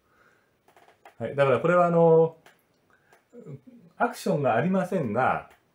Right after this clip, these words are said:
この行かないということを、行かないことを決めている。これはアクティブな決定なんですね。アクティブなデシジョンです。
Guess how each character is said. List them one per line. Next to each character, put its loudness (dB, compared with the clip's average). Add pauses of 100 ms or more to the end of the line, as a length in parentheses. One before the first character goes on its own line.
こ -4
の 0 (100)
行 -16
か -4
な -4
い -8
と -4
い -4
う -6
こ -2
と 0
を、 -2
行 -16
か -4
な -4
い -4
こ -6
と 0
を -2
決 -10
め -6
て -4
い -2
る。 -4
こ -4
れ -4
は -4
ア -4
ク -18
テ -8
ィ -8
ブ -10
な -6
決 -18
定 -8
な -10
ん -14
で -20
す -18
ね。 -16
ア -10
ク -20
テ -14
ィ -6
ブ -6
な -6
デ -14
シ -12
ジ -16
ョ -14
ン -20
で -20
す。 -20